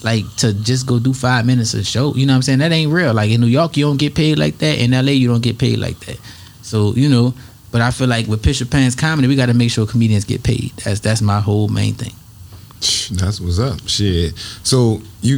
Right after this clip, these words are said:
Speaker 2: you, you just spoke on it. So first, explain your comedy style and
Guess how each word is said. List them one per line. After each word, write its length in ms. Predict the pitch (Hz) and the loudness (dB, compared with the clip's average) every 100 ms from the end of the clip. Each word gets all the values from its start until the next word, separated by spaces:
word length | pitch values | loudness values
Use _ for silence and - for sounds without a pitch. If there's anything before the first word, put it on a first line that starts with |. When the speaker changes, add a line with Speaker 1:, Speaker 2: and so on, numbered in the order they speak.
| 131 | 0
Speaker 2:
you, 160 | 123 | 0
you 280 | 127 - 127 | 0 2 2
just 280 | 123 180 - | 4 2 2
spoke 340 | - 151 127 | 2 2 2
on 240 | 104 101 87 | 2 2 0
it. 140 | - | -2
So 320 | - 107 92 87 - - - - - - - - - - - - - - - | 0 2 2 0 -6 -18 -20 -20 -20 -20 -20 -20 -20 -20 -20 -20 -20 -20 -16
first, 540 | - - 147 113 104 - - - - - | -6 0 2 2 0 -6 -16 -20 -20 -4
explain 760 | 127 - - 131 147 156 139 123 - - - - - - - | -2 -2 -2 0 2 2 2 -2 -6 -16 -20 -20 -20 -20 -16
your 220 | 127 110 101 | -2 0 2
comedy 460 | 131 127 117 104 | 2 4 4 2
style 560 | 92 - 110 113 117 127 - - - | 2 2 4 4 2 -2 -10 -20 -2
and 480 | 117 117 110 98 101 | 2 4 4 2 -2